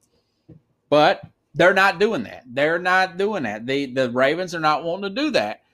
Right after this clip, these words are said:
They're wanting to, and they're very smart. They may pull it off. Hold on, everybody.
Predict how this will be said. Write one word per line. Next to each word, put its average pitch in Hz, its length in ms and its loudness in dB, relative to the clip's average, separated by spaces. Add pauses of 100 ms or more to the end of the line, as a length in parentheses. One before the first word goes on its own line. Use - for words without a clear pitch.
(200)
They're 135 160 4
wanting 151 360 -2
to, 151 500 0
and 151 120 -4
they're 196 120 0
very 208 360 0
smart. 196 580 0 (400)
They 165 240 4
may 196 280 2
pull 190 300 -2
it 175 80 -2
off. 147 320 4
Hold 170 180 0
on, 131 160 0
everybody. 107 520 -2